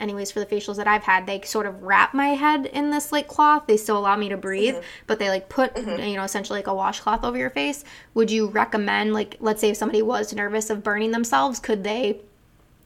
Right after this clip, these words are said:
Speaker 1: somehow create, like, a cloth <laughs> diaper in a way and apply that, or would that not have the same effect for them?
Speaker 2: Do you mean, like, steam with the cloth over it, or put the herbs in the cloth
Speaker 1: Um, steam
Speaker 2: and
Speaker 1: with the
Speaker 2: hold it
Speaker 1: cloth
Speaker 2: there?
Speaker 1: over it.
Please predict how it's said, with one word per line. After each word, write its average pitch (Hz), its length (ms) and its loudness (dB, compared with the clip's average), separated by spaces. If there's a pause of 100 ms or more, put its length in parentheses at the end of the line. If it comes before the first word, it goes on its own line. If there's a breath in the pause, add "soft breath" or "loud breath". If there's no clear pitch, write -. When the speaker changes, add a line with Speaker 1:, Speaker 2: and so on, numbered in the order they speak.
(140)
Speaker 1:
somehow 214 680 4
create, 214 520 2
like, 220 160 -2
a 214 40 0
cloth 214 480 2
<laughs> - 60 2
diaper 269 360 8
in 262 200 2
a 262 100 4
way 269 380 0 (260 loud breath)
and 208 200 4
apply 208 380 6
that, 262 340 4
or 208 120 4
would 208 180 2
that 202 180 4
not 196 220 0
have 208 160 2
the 208 60 -2
same 196 220 -4
effect - 460 -4
for - 200 -8
them? - 460 -4
Speaker 2:
Do 220 120 0
you 214 60 -4
mean, 208 280 -6 (260)
like, 190 200 -4
steam 180 560 -8
with 170 180 -6
the 170 80 -8
cloth 156 320 -10
over 160 260 -10
it, 247 160 -6
or 285 100 -4
put - 360 -12
the 175 180 -10
herbs 165 520 -8 (100)
in 170 280 -10
the 156 100 -12
cloth 143 440 -8 (480)
Speaker 1:
Um, 220 240 6
steam 240 400 2
Speaker 2:
and 226 140 4
Speaker 1:
with 220 160 4
the 214 60 4
Speaker 2:
hold - 100 -4
it - 20 0
Speaker 1:
cloth 196 220 8 (160)
Speaker 2:
there? - 80 -10
Speaker 1:
over 196 260 -2
it. - 180 -6